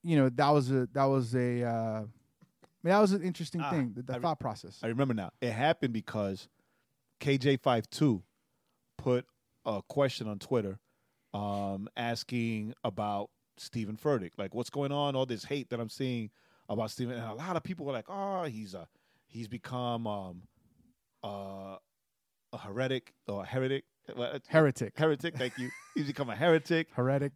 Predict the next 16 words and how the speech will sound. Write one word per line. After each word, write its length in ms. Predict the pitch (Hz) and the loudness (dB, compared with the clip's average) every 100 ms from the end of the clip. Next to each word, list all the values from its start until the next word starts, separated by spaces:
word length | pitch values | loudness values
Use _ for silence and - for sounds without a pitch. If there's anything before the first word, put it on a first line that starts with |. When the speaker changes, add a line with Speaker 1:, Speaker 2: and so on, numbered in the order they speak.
| 131 | 2
Speaker 2:
And, 340 | - 147 135 | 8 10 10
uh, 140 | 127 147 | 8 4
Speaker 1:
diuretic. 160 | - | 2
No, 120 | 147 143 | 6 8
no. 20 | |
Speaker 2:
di-, 260 | 143 147 - 233 | 10 8 6 4
<laughs> 60 | |
diuretic. 760 | 170 165 185 160 - - 156 185 - | 6 6 6 2 2 2 2 0 -4
Speaker 1:
<laughs> 60 | 202 | 2
No, 340 | 240 - 190 190 | 4 6 4 4
Speaker 2:
He's 140 | 165 | 4
Speaker 1:
it's 140 | 165 | 2
Speaker 2:
become 200 | - 170 | 6 8
a 80 | 143 | 8
heretic. 580 | 117 156 160 147 160 156 _ _ _ - | 8 8 8 6 4 4 _ _ _ 4
Um, 680 | 127 123 120 117 110 107 | 8 10 8 6 2 -4